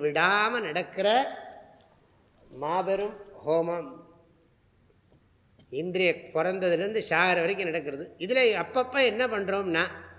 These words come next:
அப்படியே ஹோமம் பண்ணிட்டே இருந்தா என்ன பண்றது? அது கொஞ்சம் எனக்கு ரெஸ்ட் கொடுங்கிறது. பகவானே அது கொடுக்குறார். குஹாஷயா நிஹிதா சப்த சப்த.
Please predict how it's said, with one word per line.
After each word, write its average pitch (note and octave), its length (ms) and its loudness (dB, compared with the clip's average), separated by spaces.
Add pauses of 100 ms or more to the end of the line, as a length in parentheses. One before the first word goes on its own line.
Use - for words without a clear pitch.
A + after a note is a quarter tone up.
(380)
அப்படியே G#3 420 4
ஹோமம் G#3+ 360 2
பண்ணிட்டே G#3 360 -2
இருந்தா G3+ 220 -2
என்ன F#3+ 240 0
பண்றது? D#3+ 640 -4 (460)
அது F#3+ 260 -2
கொஞ்சம் G3+ 360 -2
எனக்கு D#3+ 280 -2
ரெஸ்ட் D3+ 300 -2 (100)
கொடுங்கிறது. D#3 560 -2 (240)
பகவானே E3+ 500 2
அது D#3+ 120 2 (100)
கொடுக்குறார். D3+ 520 0 (760)
குஹாஷயா D3 920 2 (680)
நிஹிதா D3+ 600 -4
சப்த - 680 -10
சப்த. A2+ 680 -12